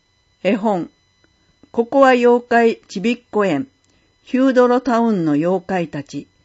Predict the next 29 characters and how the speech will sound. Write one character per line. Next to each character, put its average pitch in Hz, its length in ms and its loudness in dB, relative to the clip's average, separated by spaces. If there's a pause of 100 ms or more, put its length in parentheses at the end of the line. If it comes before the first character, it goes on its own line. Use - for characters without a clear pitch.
(520)
富 233 280 2
安 262 320 0
陽 220 200 2
子 156 220 -8
文。 170 280 -6 (1080)
大 226 180 4
島 247 300 -2
妙 240 300 0
子 135 200 -10
絵。 151 240 -6 (1200)
お 185 100 -4
や 269 160 2
つ 240 140 -2
に 196 180 -2
大 190 240 0
変 202 240 -4
身。 147 360 -6 (680)
マ 185 140 -2
ル 208 100 -4
ポ 214 240 -2
ン 208 140 -10 (180)
作 185 560 -6 (260)
絵。 165 260 -2 (1160)
飛 247 340 2
ん 240 100 2
だ 233 160 2
飛 220 240 -4
ん 208 80 -4
だ。 196 200 -4